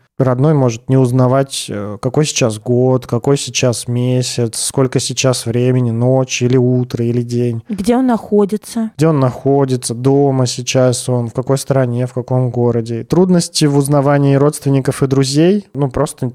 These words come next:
Speaker 1: не понимает, кто перед ним находится. Возрастает потребность помощи для ухода за собой, появляются трудности в передвижении, и, э,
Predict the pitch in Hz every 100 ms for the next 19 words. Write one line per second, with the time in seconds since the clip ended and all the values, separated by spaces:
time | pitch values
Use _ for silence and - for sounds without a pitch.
0 | - 131 127 131 143 131 110 104 - 120
1 | 107 117 110 120 117 127 - 127 113 110
2 | 110 - 120 - 131 135 156 - 156 135
3 | 127 135 151 135 131 123 - 139 131 127
4 | - 123 120 117 127 131 127 - 127 120
5 | 120 - 143 127 120 151 - - 143 147
6 | 151 143 165 165 143 - 135 - 139 131
7 | 139 123 151 202 196 185 175 _ _ 143
8 | 165 180 175 160 139 123 113